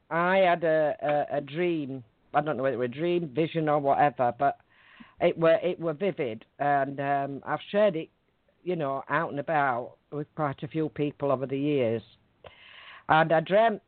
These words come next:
in the dream, I saw, um, Great Britain,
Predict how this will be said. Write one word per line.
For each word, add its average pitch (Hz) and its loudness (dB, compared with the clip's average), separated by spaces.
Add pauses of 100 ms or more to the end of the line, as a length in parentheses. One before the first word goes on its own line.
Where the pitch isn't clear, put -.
(440)
in 190 0
the 220 0
dream, 185 -2
I 151 0 (120)
saw, 190 4 (220)
um, 156 2 (120)
Great 175 0
Britain, 113 -6